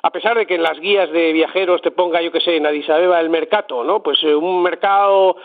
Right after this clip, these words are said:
eh, gigantesco, que herencia de los italianos.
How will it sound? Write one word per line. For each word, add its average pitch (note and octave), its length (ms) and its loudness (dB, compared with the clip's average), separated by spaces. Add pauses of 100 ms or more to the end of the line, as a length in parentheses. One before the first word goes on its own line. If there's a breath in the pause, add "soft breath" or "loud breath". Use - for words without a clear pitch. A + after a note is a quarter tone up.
(380 loud breath)
eh, E3 460 2
gigantesco, F3+ 840 0
que E3+ 480 2
herencia F#3+ 420 0
de F3+ 140 2
los F3 300 2
italianos. G3 880 2